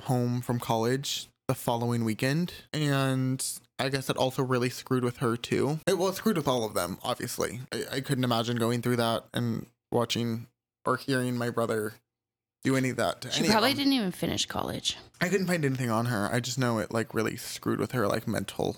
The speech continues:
Speaker 1: health.
Speaker 2: Yeah. I mean, all of them for sure.
Speaker 1: Yeah, it's really, really sad. <sighs> I, th-, I think this one just goes back to mental health.
Speaker 2: So they didn't say anything as far as, uh,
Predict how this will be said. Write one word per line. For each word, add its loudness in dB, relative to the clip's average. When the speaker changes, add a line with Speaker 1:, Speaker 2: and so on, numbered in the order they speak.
Speaker 1:
health. -4
Speaker 2:
Yeah. -2
I 2
mean, 2
all 2
of -2
them -2
for -10
sure. -2
Speaker 1:
Yeah, 2
it's -6
really, 0
really -4
sad. -4
<sighs> -20
I, 4
th-, 4
I 2
think 0
this -2
one 2
just -4
goes 0
back 0
to 0
mental 0
health. 0
Speaker 2:
So 4
they 0
didn't 2
say -2
anything 2
as 2
far 2
as, -2
uh, 0